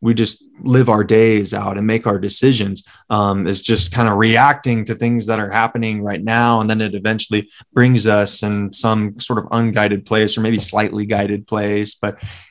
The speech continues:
he really encouraged us to think about where we wanna be first, to really spend some time thinking about that, which is something that I absolutely did at the beginning of my injury. I continue to do it today, where I'd close my eyes and I'd be laying in that hospital bed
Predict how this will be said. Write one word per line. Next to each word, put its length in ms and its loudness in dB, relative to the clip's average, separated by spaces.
he 120 0
really 340 2
encouraged 640 2
us 340 0
to 140 -8
think 340 -2
about 240 4
where 140 4
we 100 6
wanna 220 2
be 420 -6
first, 560 -10
to 100 0
really 460 6
spend 420 0
some 200 -6
time 440 -2
thinking 300 2
about 260 0
that, 200 -6
which 160 -8
is 120 -4
something 280 -2
that 120 -4
I 180 -8
absolutely 800 -4
did 260 -10
at 100 0
the 80 0
beginning 280 -4
of 40 -4
my 160 -8
injury. 340 -4
I 120 -4
continue 560 -2
to 120 -6
do 140 -2
it 140 -4
today, 420 -2
where 260 -4
I'd 180 0
close 240 2
my 180 2
eyes 260 0
and 100 -6
I'd 120 -2
be 100 -2
laying 280 -4
in 80 -6
that 200 -6
hospital 440 -10
bed 260 -8